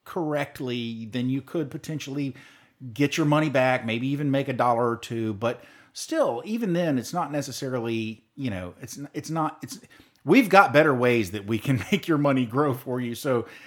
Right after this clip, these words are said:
as a, as an investment opportunity, unless it's something you really love,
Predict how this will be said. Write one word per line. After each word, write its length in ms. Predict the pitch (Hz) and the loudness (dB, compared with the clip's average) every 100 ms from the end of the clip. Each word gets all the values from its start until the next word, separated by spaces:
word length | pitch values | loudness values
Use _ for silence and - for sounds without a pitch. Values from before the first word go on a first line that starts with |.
| - 190 | -6 -2
as 140 | 151 | 0
a, 160 | 165 180 | 2 4
as 180 | 160 | 4
an 100 | 170 | 4
investment 800 | 147 156 135 175 240 - 190 151 | 4 4 2 2 2 2 0 0
opportunity, 680 | 131 131 127 107 139 123 120 | 2 0 0 -4 -2 -2 -2
unless 280 | 120 202 220 | -2 -4 -6
it's 140 | 165 | -8
something 340 | - 160 143 123 | -6 -4 -2 -2
you 120 | 131 143 240 | -4 -8 -8
really 460 | 240 240 214 165 | -2 0 0 0
love, 600 | 131 147 123 98 104 - | 2 4 4 0 -6 -10